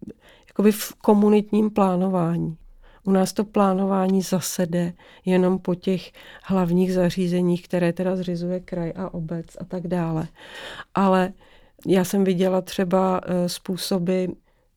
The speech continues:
benchmarkingu a zjišťování možné pomoci, eh, lidem s postižením a slabým seniorům,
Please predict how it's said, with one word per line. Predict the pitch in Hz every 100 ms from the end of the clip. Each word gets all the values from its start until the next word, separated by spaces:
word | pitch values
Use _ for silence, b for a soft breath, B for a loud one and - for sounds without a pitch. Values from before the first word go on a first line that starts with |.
| _
benchmarkingu | - 165 185 180 - 226 226 226 208 190 185 180 185 262
a | 185
zjišťování | 170 180 - - 202 190 180 185 185 b b b
možné | 196 196 185 202 208
pomoci, | - 190 180 180 - 180 170 202 b b b b -
eh, | 170 165 -
lidem | 180 175 190
s | -
postižením | - 175 - 185 185 185 185 185 -
a |
slabým | 160 - 196 185 180 196
seniorům, | - 180 180 180 170 156 160